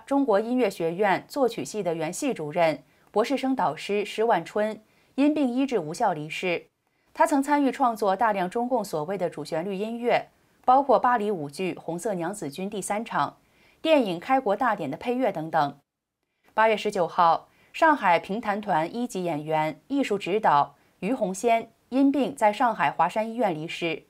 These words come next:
于洪先曾担任第五届全国政协委员、第八、九、十届上海市政协委员、常委、中国曲艺家协会副主席等职务，获得国务院特殊津贴，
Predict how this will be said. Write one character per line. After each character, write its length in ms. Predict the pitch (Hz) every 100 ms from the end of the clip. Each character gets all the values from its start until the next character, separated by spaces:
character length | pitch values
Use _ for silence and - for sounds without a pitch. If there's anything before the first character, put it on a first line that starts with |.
| _ _ _ _ _
于 140 | - 302
洪 180 | 311 285
先 220 | 294 294
曾 180 | 247 214
担 180 | 247
任 240 | 254 233 180
第 200 | 269 247
五 160 | 151
届 260 | 143 196 180
全 240 | - 175
国 140 | 208 180
政 120 | 269
协 160 | 202 196
委 180 | 175
员、 420 | 143 151 151 190 - _ _ _ -
第 160 | 285
八、 280 | 262 254 254 -
九、 300 | 185 156 143
十 260 | - -
届 320 | 190 233 190 -
上 220 | - 277
海 160 | 202 151
市 260 | - 185
政 220 | - 277
协 160 | 208 185
委 160 | 190 143
员、 340 | 160 151 151
常 320 | - 160 196
委、 280 | 220 143 - _ _ _ _ _
中 180 | 311 320
国 140 | 262
曲 220 | 254 196
艺 60 | 185
家 200 | 220 233
协 200 | 226 175
会 200 | 175 202
副 180 | 196 262
主 140 | 165
席 180 | 151 180
等 140 | 196
职 220 | 165 165 165
务， 320 | 175 160 - _ _ _
获 160 | - 339
得 140 | 262
国 180 | 254 214
务 160 | 240 262
院 260 | 262 196 180
特 200 | 277 233
殊 160 | 208
津 220 | 214 226
贴， 380 | 220 226 226 -